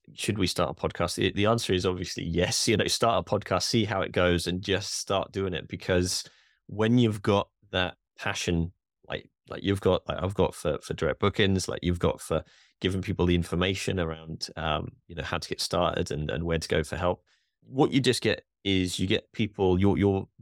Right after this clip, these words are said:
vibe attracts your tribe, and you get more and more people who are like-minded and buy into the vision, and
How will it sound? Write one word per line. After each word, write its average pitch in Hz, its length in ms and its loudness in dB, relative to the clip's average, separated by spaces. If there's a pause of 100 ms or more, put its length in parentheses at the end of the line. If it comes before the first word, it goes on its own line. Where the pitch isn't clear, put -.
vibe 101 300 2
attracts - 380 -4
your 87 80 -6
tribe, 92 520 0
and 92 160 0
you 92 60 4
get 90 100 4
more 98 280 4
and 95 80 4
more 95 140 2
people 92 380 -2
who 95 120 -4
are 98 40 0
like-minded 95 800 0
and 85 160 -4
buy 92 180 -2
into 87 260 -2
the 85 100 -2
vision, 95 520 0
and 76 300 -6